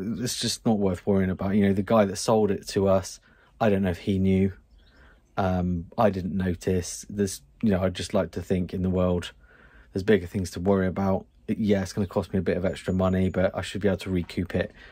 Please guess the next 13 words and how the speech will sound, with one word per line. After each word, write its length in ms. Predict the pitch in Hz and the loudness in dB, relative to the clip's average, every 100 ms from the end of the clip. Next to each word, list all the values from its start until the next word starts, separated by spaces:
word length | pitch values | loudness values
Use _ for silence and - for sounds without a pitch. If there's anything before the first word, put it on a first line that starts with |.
| - | -6
by 120 | 101 | -4
selling 340 | - 98 90 | 0 0 0
the 60 | 90 | 0
wheels, 260 | 87 87 85 | 0 -2 -4
especially 420 | - 90 - 92 | -4 -6 -4 -4
now 140 | 90 | -2
they're 100 | 85 | -2
powder 280 | 87 90 87 | -4 -6 -6
coated. 380 | - 87 - - _ _ _ _ _ _ _ _ _ _ _ _ - - - - | -6 -6 -8 -12 _ _ _ _ _ _ _ _ _ _ _ _ -20 -16 -12 -6
Well, 100 | 98 | 4
I 60 | 113 | 4
am 120 | 113 | 4
here 360 | - - 73 | 0 -2 -2